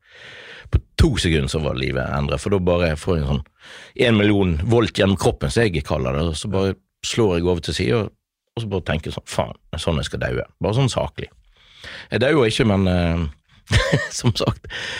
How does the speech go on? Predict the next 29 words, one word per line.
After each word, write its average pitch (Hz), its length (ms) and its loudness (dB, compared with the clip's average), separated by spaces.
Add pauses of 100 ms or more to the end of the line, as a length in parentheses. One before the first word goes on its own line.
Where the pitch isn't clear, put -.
(180)
det 127 100 2
var 127 100 4
inn 123 140 4
på 107 140 0
sykehus, 95 400 2
ligge 90 180 2
der 90 140 4
i 85 40 2
fem 85 240 0
dager. 82 560 0
Eh, - 640 -8 (800)
jeg 67 60 -4
vet, 67 140 -4
vet 76 140 -4
ikke, - 220 -14
det 92 100 0
er 95 80 2
så 104 80 -4
vanskelig 87 280 -2
å - 80 -6
beskrive, 101 360 0
men, 78 180 0 (720)
eh, - 100 0 (240)
det 123 100 4
var 143 100 6
jo 143 80 4
et 110 80 0
slags - 280 -2 (500)
solstikk 107 800 2